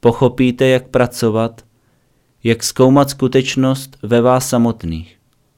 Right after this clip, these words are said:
postupně, krok za krokem. Od hrubé skutečnosti k jemnější skutečnosti.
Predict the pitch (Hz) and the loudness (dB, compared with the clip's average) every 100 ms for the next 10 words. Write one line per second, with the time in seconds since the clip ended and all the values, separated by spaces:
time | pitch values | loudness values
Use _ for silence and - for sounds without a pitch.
0 | - 113 - 127 123 117 120 117 123 120 | -4 -4 -2 -4 -2 -2 -2 -2 -2 -2
1 | 113 113 110 107 98 82 80 87 _ _ | 0 -4 -4 -6 -6 -8 -10 -12 _ _
2 | _ _ _ _ _ _ _ - 110 117 | _ _ _ _ _ _ _ -4 -2 2
3 | 123 131 139 139 - 127 131 - 135 139 | 2 4 2 0 -2 0 0 -2 -4 -4
4 | 131 123 117 107 107 101 98 - 95 95 | -4 0 0 0 -2 -6 -8 -10 -10 -8
5 | 92 - 87 - - 90 | -8 -8 -8 -10 -14 -14